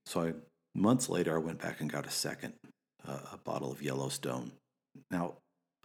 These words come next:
second session has a little caveat, too. Uh, one, I started by mixing it. I had some,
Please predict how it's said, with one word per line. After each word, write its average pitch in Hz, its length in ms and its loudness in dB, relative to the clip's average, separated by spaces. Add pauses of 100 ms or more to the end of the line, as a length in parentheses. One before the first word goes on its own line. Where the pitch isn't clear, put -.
(300)
second 113 380 4
session 90 360 4
has 80 200 0
a 80 40 6
little 80 180 4
caveat, 76 520 0
too. 76 300 0 (920)
Uh, 69 120 -2
one, 87 480 2 (1000)
I 80 400 -4 (580)
started 104 560 6
by 73 140 0
mixing 76 400 0
it. 67 100 -6 (1400)
I - 40 -4
had 80 180 0
some, 69 280 0